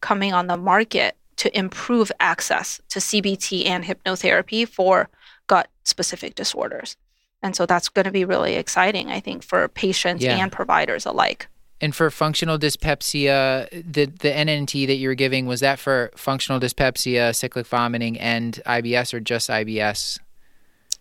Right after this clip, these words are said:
Speaker 1: It's for I B S. Um,
Speaker 2: Okay.
Speaker 1: that, that was kind of where that study was done.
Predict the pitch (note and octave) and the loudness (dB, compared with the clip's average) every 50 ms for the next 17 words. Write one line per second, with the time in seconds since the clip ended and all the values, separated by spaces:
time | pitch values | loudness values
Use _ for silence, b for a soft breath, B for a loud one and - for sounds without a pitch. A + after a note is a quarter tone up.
0 | - - A#3 A#3 - - - A3+ A3 G3+ F#3 F#3+ - - - - - - - - | 0 2 2 2 2 2 4 4 6 6 4 2 0 -2 -2 -2 -2 -2 -2 -4
1 | - - - - G#3+ G3+ G3 F#3 F#3+ G3 F#3+ - - - G#3 G3+ G3+ G#3 G3+ - | -6 -6 -2 2 4 4 4 4 4 2 2 2 2 2 2 2 2 2 -2 -2
2 | - - - G3+ F#3+ F3+ - F#3+ F3+ F3 E3 - - - - - F3 - - F3+ | -2 0 0 0 0 0 0 0 2 2 2 0 0 -4 -6 -6 -4 -4 -4 -6
3 | - - - - - - - - B3+ | -6 -6 -8 -8 -6 -6 -6 -6 -8